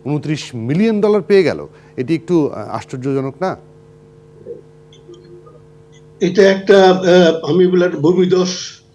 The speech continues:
Speaker 2: ভূ-, ভূমিধস স-, সংবাদ, যেটা বলে ইংরেজিতে বা আমরা বলি আর্থ শেকিং নিউজ। কারণ একটা প্রতিষ্ঠান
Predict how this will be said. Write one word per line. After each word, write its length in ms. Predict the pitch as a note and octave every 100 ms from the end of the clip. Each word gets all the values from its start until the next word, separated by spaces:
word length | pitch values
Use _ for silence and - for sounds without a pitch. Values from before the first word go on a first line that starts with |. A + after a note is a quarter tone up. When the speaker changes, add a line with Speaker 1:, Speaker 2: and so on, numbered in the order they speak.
| _ _ D3+ C#3+
Speaker 2:
ভূ-, 180 | E3 D#3+
ভূমিধস 500 | C3+ D#3 D3+ E3 D#3+
স-, 760 | - E3 D#3 D3 C#3+ D3 C#3+
সংবাদ, 340 | D3 C#3 B2+ - - - -
যেটা 260 | C#3 D3+ D3
বলে 300 | D3+ D3+ D3+
ইংরেজিতে 500 | D3 D#3+ D3+ - D3
বা 120 | D#3+
আমরা 200 | C#3+ -
বলি 160 | D#3 D#3+
আর্থ 260 | C3+ F3
শেকিং 400 | - F3 - C#3+
নিউজ। 500 | C#3 C#3+ C#3 - - - - - _ _ _ -
কারণ 360 | C#3 D3+ C#3+
একটা 500 | C#3+ D#3 C#3 D3+ C#3+ C#3
প্রতিষ্ঠান 680 | D3 F3 - - D#3 C#3+